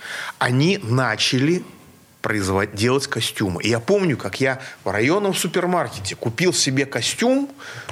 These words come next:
под ужас сопровождающих меня китайских товарищей, надел его на себя и показал им, что этот костюм можно носить. Они были шокированы и потрясены.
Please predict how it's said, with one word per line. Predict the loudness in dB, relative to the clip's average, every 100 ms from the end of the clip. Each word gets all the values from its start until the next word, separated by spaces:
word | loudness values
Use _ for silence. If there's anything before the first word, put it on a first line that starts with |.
| -2
под | 0 4
ужас | 4 4 2
сопровождающих | 0 0 0 0 2 0 2 -4 -2
меня | 0 0
китайских | -2 -2 -2 -2 -6
товарищей, | -2 0 2 2 -2 -4 -10 -18 -20 -12 -2
надел | 0 2 2 4
его | 4 4 4
на | 2
себя | 0 0
и | 0 0
показал | -2 0 -2 2 2 4
им, | 2
что | 2 0
этот | 0 0
костюм | -2 -2 0 2
можно | 4 2 2 0
носить. | 0 -2 -4 -6 -8 -4
Они | 0 2 2
были | 2 0
шокированы | 0 -2 -4 -2 0 2 0
и | 0
потрясены. | -4 -4 -4 -2 -2 -6